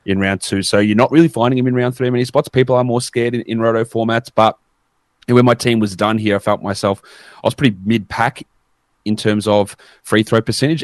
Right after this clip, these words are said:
And I don't know if you have this idea, Dan, but to me, the more competitive, the more sharp the managers are in a roto league, you can actually have more success by, you don't have to be eights across the board or nines across the board in every category. You can get a three because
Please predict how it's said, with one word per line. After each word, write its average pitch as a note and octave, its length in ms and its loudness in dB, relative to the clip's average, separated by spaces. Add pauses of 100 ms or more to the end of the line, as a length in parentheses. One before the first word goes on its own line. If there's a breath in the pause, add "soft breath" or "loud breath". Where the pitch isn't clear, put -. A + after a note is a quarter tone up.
And G#2+ 380 0
I A#2+ 60 -8
don't A2+ 120 0
know G2+ 60 -2
if G2 100 -6
you G#2+ 100 2
have G2+ 120 0
this F#2+ 160 -6
idea, F#2+ 260 -4
Dan, F#2+ 220 -4
but F#2 200 -10
to A#2 80 -4
me, B2+ 260 2
the G#2+ 180 -2
more A2+ 180 0
competitive, G#2 680 -4 (380 loud breath)
the G2 80 -6
more G2+ 180 0
sharp G2+ 500 0
the - 80 -8
managers G2 420 -4
are F#2+ 240 -2
in F#2+ 60 -2
a F#2 80 -4
roto F#2+ 320 -2
league, F2+ 320 -8
you G#2 140 -8
can A2+ 380 0
actually G2+ 580 -4 (180)
have G#2 180 -2
more G2 160 -2
success - 520 -2
by, G2 260 2
you G2 220 0
don't A#2+ 160 4
have - 260 -4
to G#2+ 80 -4
be G2+ 320 -2
eights G#2+ 240 -2
across - 280 -4
the G2 80 -6
board G2 280 2
or F#2+ 80 0
nines F#2+ 320 -2
across G2+ 240 -4
the - 80 -10
board F#2+ 220 0
in F#2+ 100 -2
every F#2 140 -4
category. B2+ 380 -4
You A#2 120 -2
can A2 260 2
get G#2 140 2
a G2+ 60 0
three G#2+ 400 -2 (360 loud breath)
because G#2 500 0